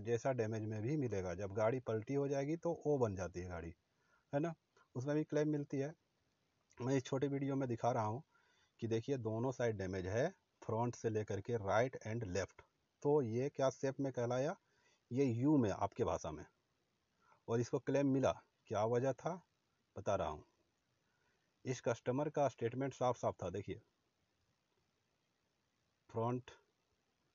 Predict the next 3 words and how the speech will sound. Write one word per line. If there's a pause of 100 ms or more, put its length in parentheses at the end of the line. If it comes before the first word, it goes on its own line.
(460)
फ्रंट
डैमेज, (4000)
ओ,